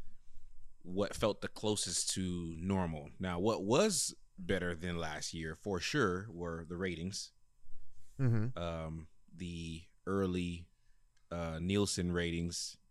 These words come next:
Speaker 1: released today are showing that it was a fifty-six improvement there, uh, from last year. There was, there were fifteen point four million viewers on A B C, and that
Speaker 2: Mm.
Speaker 1: was a fifty cent improvement,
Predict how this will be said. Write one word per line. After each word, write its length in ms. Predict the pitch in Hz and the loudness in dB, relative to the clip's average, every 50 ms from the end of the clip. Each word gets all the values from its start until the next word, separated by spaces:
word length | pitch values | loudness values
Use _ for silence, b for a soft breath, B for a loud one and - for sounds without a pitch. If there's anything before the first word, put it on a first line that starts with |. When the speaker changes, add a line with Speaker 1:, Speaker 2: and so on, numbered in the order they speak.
| _ - _ _ _ _ | _ -20 _ _ _ _
Speaker 1:
released 440 | - 85 87 87 90 92 90 - - - | -6 -4 -2 -2 -2 -2 -2 -4 -4 -4
today 640 | - 85 85 92 110 110 95 87 90 95 110 117 - - _ - - - - - - - - - - _ - - | -6 -4 0 2 4 4 4 4 2 -2 -4 -8 -12 -20 _ -20 -20 -20 -20 -20 -20 -20 -20 -20 -20 _ -8 -2
are 160 | 82 85 82 | -2 -2 0
showing 380 | - - 104 95 92 90 90 85 | 0 2 2 4 4 4 2 2
that 120 | 87 87 95 | 0 0 2
it 40 | |
was 140 | 98 95 - | 0 0 0
a 40 | 160 | -2
fifty-six 640 | - - 156 151 - - 147 131 - 143 135 - - - | -4 0 0 0 0 0 -2 0 2 2 2 0 0 -2
improvement 680 | 120 110 101 - - 123 117 107 87 85 82 80 - _ - - - - - - - | -2 0 2 2 2 4 2 0 0 -2 -4 -6 -6 _ -18 -20 -20 -20 -20 -16 -10
there, 160 | - 90 82 - - | -8 -8 -6 -6 -4
uh, 140 | 90 87 | -4 -4
from 200 | 82 - 90 90 | -4 -4 -2 0
last 300 | 90 90 87 85 82 - | 2 2 2 0 -2 -4
year. 200 | 85 80 78 78 | -6 -6 -6 -6
There 140 | 78 80 80 | -8 -8 -8
was, 140 | 80 78 80 78 - | -8 -8 -10 -10 -6
there 160 | 85 85 82 | -4 -4 -4
were 240 | 80 80 80 78 - _ - - - - _ _ _ _ _ _ _ - | -4 -4 -6 -8 -12 _ -20 -20 -20 -20 _ _ _ _ _ _ _ -4
fifteen 360 | - 120 - - - 117 107 | -4 -4 -2 0 0 2 2
point 200 | - 107 104 107 | 2 2 0 0
four 380 | - - 104 101 98 98 98 98 | 0 2 4 6 6 6 4 4
million 400 | 95 98 101 104 110 107 104 104 | 2 4 4 4 4 4 4 2
viewers 400 | 90 92 95 92 90 90 90 87 | 2 2 2 2 4 2 2 2
on 200 | 90 95 101 98 | 2 0 0 0
A 160 | - 92 92 | 0 -2 -2
B 120 | 85 90 90 | -2 -2 -2
C, 380 | - - - 80 80 80 80 - - _ - _ - _ _ _ _ _ - - - _ - - - - | -2 -2 -2 -2 -4 -6 -8 -12 -18 _ -20 _ -20 _ _ _ _ _ -20 -20 -20 _ -20 -20 -14 -8
and 180 | - 85 85 87 | -6 -4 -2 -2
that 160 | 87 92 - | 0 0 0
Speaker 2:
Mm. 60 | - | 0
Speaker 1:
was 240 | 92 90 87 85 80 | 0 0 -2 -2 -4
a 80 | 85 - | -6 -4
fifty 240 | - 117 95 107 95 | -4 -4 -2 -2 -4
cent 260 | - - 98 90 - | -4 -2 -4 -4 -4
improvement, 600 | 92 90 85 - - 98 90 87 82 90 87 - | -6 -8 -4 -4 -4 -2 -2 -2 -2 -4 -4 -6